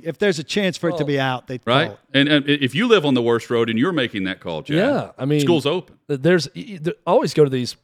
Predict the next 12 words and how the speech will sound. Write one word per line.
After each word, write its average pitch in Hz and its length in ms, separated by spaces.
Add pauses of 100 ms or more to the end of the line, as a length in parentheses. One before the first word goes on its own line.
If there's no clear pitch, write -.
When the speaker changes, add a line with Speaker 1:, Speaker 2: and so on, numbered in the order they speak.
Speaker 2:
places, 123 600
you 127 80
Speaker 1:
They're - 80
Speaker 2:
know, - 40
Speaker 1:
risk 120 200
Speaker 2:
uh, - 80
Speaker 1:
averse. 135 320
Speaker 2:
I 147 80
think 175 140
about, 147 160
like, 131 200
in 131 60